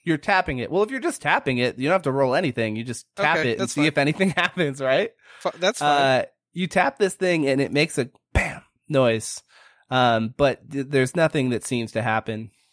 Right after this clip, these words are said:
Speaker 2: I open it.
Speaker 1: Uh, inside of that, you see some kind of old clothing. It looks just completely fucked. Uh, there's nothing of value as you, as you kind of shuffle through this area.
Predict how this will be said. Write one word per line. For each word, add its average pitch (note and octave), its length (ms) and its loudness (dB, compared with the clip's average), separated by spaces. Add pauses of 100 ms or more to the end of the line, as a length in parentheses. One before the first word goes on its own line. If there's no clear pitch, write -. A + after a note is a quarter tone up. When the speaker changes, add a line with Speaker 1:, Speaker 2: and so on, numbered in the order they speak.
(360)
Speaker 2:
I D3+ 260 -2 (100)
open D#3+ 300 0
it. B2 160 -6 (1400)
Speaker 1:
Uh, B2 380 2 (120)
inside F3+ 580 0
of F3 120 -4
that, F3+ 300 0
you C#3+ 120 0
see F3+ 580 -4 (420)
some C#3+ 260 0
kind D3+ 260 2
of B2 200 0
old D3+ 560 0
clothing. C#3 760 0 (360)
It B2 160 -4
looks D3+ 320 0
just C3 200 -6
completely B2+ 560 0
fucked. - 600 -2 (220)
Uh, A2 640 0 (600)
there's C#3+ 260 -2
nothing E3+ 400 2
of C3 300 0
value B2+ 640 2
as A#2+ 240 0
you, A#2+ 220 -4
as A#2+ 180 0
you B2 80 -2
kind B2 240 2
of A#2 100 -8
shuffle B2 400 -2
through B2 240 -4
this A2+ 180 -6
area. A#2 540 0